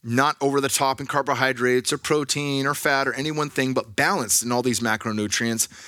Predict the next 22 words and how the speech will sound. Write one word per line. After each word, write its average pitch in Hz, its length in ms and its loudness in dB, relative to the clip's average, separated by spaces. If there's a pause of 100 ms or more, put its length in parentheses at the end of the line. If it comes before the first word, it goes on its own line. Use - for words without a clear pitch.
(160)
as 135 240 0
well 135 280 2
as 117 80 0
with 110 120 -4
micronutrients 107 800 -2
because 110 320 -2
of 107 100 -2
the, 101 260 -4 (340)
the 107 360 -2 (540)
plants 135 320 0
and 113 120 -4
foods 123 280 0
that 107 120 -4
they 113 120 -2
put 123 260 0
in 101 120 0
there. 90 140 -6
They 104 120 -4
put 123 240 -4 (600)
collagen 147 520 0
in 92 160 -8
there, - 240 -14